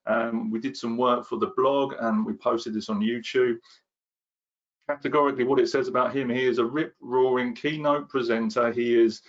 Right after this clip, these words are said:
six best-selling books. He is a B B C presenter. I am honoured to be sharing a small amount of time with this man,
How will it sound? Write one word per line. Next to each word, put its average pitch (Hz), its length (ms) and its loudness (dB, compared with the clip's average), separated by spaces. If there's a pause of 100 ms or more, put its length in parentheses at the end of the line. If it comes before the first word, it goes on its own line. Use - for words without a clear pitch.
(160)
six 170 440 0
best-selling 120 680 0
books. 120 300 0
He 123 160 0
is 117 200 2
a 113 140 0
B 156 260 -4
B 170 100 0
C 139 280 -2
presenter. 117 760 0 (600)
I 165 200 4
am 147 180 2
honoured 127 840 2
to 117 100 0
be 113 160 -2
sharing 120 440 2
a 113 120 0
small 147 420 -2
amount 120 300 0
of 110 120 -6
time 117 240 0
with 107 100 -4
this 110 140 -2
man, 110 480 -2